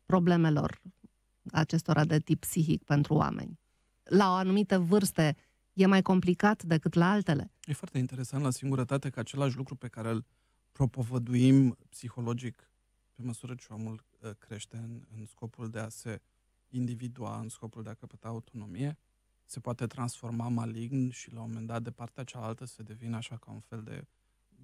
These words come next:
Speaker 2: glonț de uraniu sărăcit care încă elimină radiații. Cred că ne lipsesc termenii, uh, când vorbim de singurătate, care să separe totuși substratele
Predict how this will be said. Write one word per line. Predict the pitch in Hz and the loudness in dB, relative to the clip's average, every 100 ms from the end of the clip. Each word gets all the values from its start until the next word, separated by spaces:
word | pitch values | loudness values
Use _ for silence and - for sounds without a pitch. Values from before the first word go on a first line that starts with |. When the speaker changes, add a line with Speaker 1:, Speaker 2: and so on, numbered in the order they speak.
| 131 | -16
Speaker 2:
glonț | 120 135 117 - | -2 0 0 -2
de | 117 | -8
uraniu | 110 110 113 110 | -8 -6 -4 -4
sărăcit | 113 120 110 - - 113 | -8 -10 -10 -12 -14 -16
care | - 104 101 | -16 -12 -12
încă | 107 - - - | -14 -16 -20 -18
elimină | 101 120 127 | -16 -14 -16
radiații. | 95 82 113 - - _ _ _ _ _ _ _ - | -16 -20 -20 -20 -20 _ _ _ _ _ _ _ -4
Cred | 147 | -2
că | 165 202 160 - - | 4 6 6 2 4
ne | 135 | 6
lipsesc | 139 135 - 175 180 - _ _ _ _ _ _ | 8 4 0 -2 -2 -2 _ _ _ _ _ _
termenii, | _ 139 139 139 131 127 123 - _ _ _ _ _ | _ 4 6 8 6 4 0 -8 _ _ _ _ _
uh, | _ - - _ _ _ _ | _ -20 -20 _ _ _ _
când | _ 123 | _ -6
vorbim | 113 123 | -2 0
de | 131 | 0
singurătate, | - 127 110 104 101 - 131 _ _ | -2 -4 -4 -6 -6 -6 -14 _ _
care | - 127 | -10 -6
să | 113 123 | -4 -4
separe | - 110 135 143 | -6 0 2 2
totuși | - 117 - 101 - _ _ _ _ _ _ _ _ _ _ | 0 -10 -14 -18 -20 _ _ _ _ _ _ _ _ _ _
substratele | _ - - - 123 110 - 85 67 - | _ -20 -20 -12 -12 -10 -14 -20 -20 -20